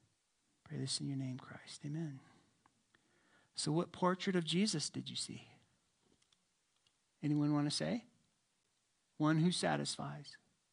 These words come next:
Giver. Yeah, you know, he, he went to the heart level. He, he, he just went right into the heart level, and she, it literally said she changed the subject.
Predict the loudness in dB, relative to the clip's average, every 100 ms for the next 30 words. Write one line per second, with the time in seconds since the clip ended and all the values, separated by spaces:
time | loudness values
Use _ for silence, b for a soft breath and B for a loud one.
0 | _ _ _ _ -20 -20 -20 _ _ _
1 | _ _ -2 0 0 -4 -10 b b b
2 | _ _ _ _ _ _ _ _ _ _
3 | _ _ _ _ _ _ _ _ _ _
4 | -4 0 2 2 4 4 2 0 -2 0
5 | 0 0 0 4 2 2 -2 0 2 2
6 | 2 2 4 4 4 0 -2 -4 -2 -4
7 | -8 -8 -6 -6 -10 _ _ -20 -8 -4
8 | -2 -2 0 0 4 6 8 6 4 4
9 | 2 2 2 4 4 2 0 -2 -2 -4
10 | -6 -6 0 0 2 2 2 0 -2 -2
11 | -2 -2 -2 2 2 0 -2 -2 -2 -4
12 | -8 -14 -20